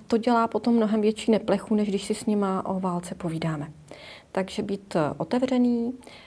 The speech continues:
eh, nějak dobře naslouchat těm otázkám, kterým slyším, zkusit na ně nějak otevřeně, autenticky odpovědět, klidně říkat, co si myslím,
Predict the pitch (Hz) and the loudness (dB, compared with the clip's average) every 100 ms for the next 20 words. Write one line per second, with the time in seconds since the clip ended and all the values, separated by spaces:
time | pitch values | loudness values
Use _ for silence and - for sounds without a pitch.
0 | - - 185 180 185 196 196 220 190 - | -20 -12 -8 -6 -2 0 2 2 0 2
1 | 202 214 - 220 - - 202 220 - 233 | 0 0 -2 0 0 -2 -4 -4 -6 -4
2 | 226 233 226 220 220 - 202 - 220 208 | -2 -4 -2 -2 -2 -2 -4 -2 -2 0
3 | 208 - 190 190 190 - 202 185 190 190 | -2 -6 -4 -4 -4 -4 -4 -2 -2 -2
4 | 185 185 185 - 202 185 - 202 240 226 | -2 -4 -6 -6 -6 -6 -6 -2 0 0
5 | 226 208 202 180 - 180 185 214 214 214 | 0 -2 -2 -4 -2 -2 -2 -2 -2 -2
6 | - 254 - 226 220 214 202 190 180 175 | -4 -4 -6 -4 -2 0 -2 -4 -6 -6
7 | - 185 208 202 180 196 190 - 214 180 | -2 2 2 2 0 -4 -8 -10 -8 -6
8 | 160 - 233 226 220 220 | -6 -2 2 2 2 0